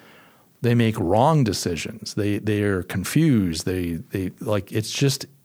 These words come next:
it's inoperable. It's actually an opportunity. I've, I've, <laughs> I've written a multi-page paper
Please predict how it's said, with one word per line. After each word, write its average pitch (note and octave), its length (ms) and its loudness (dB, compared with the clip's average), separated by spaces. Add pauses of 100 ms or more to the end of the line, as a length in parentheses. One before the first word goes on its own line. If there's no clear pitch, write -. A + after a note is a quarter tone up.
(140)
it's - 160 -2
inoperable. A#2+ 880 0 (1200)
It's B2+ 100 2
actually F3 260 4
an B2 60 4
opportunity. A#2+ 680 2
I've, A#2+ 180 2 (120)
I've, - 1120 -4 (200)
<laughs> - 400 -12
I've B2 220 4
written C#3 200 4
a B2+ 60 4
multi-page A2+ 1000 2 (140)
paper G#2 640 0